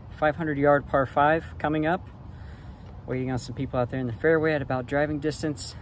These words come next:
There is water to the right. Um, so if you slice it or anything like that, you're in danger.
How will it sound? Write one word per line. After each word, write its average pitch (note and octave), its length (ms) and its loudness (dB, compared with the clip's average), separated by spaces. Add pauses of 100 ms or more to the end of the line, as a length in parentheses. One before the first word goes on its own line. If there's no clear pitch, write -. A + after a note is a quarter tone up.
(140)
There B2 140 2
is C3 240 -2
water B2+ 320 2
to - 160 -8
the A2+ 80 2
right. A#2 440 0 (600)
Um, G#2+ 380 0
so A#2 200 0
if G#2+ 140 -4
you G#2+ 160 -2
slice C3 500 0
it C3 80 0
or B2+ 80 4
anything B2 200 0
like A#2+ 160 0
that, C#3+ 280 8
you're A#2 100 -2
in G#2+ 100 -2
danger. C3+ 460 2